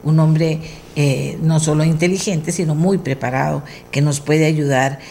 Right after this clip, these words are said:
a entender un poco qué ha pasado en las últimas semanas, eh, y qué con los números que se estén manejando hasta el momento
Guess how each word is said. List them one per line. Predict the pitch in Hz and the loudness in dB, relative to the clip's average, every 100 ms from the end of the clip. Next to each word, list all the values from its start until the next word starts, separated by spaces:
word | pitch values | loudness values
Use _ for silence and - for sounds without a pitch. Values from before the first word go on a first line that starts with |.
| - - - | -20 -20 -4
a | 180 185 | -2 0
entender | 185 180 175 160 160 190 | 0 0 -2 -2 -2 -2
un | 196 175 | -2 -2
poco | 160 160 160 156 | -4 -4 -6 -4
qué | 226 | 0
ha | 220 220 | 0 0
pasado | 160 147 156 165 165 | -2 2 2 2 0
en | 160 | -4
las | 139 135 | -6 -6
últimas | 170 160 165 143 143 | -6 -4 -4 -4 -4
semanas, | 131 151 160 156 156 - - - - - - | -4 -2 0 -2 -4 -8 -18 -20 -20 -20 -4
eh, | 170 160 156 147 139 143 - - - - - - | 0 2 2 0 -4 -8 -14 -20 -20 -20 -6 -2
y | 185 - - | 0 -2 2
qué | 226 180 - | 4 4 0
con | 160 156 | -2 0
los | 160 165 | 0 0
números | 180 196 202 190 185 | 0 0 0 -2 -4
que | 190 | -6
se | 190 | -4
estén | 175 180 180 | -4 -4 -2
manejando | 180 160 160 185 165 156 | -2 -2 -4 -4 -2 -4
hasta | 143 143 | -6 -4
el | 151 | -2
momento | 160 156 147 143 | -2 -2 -4 -8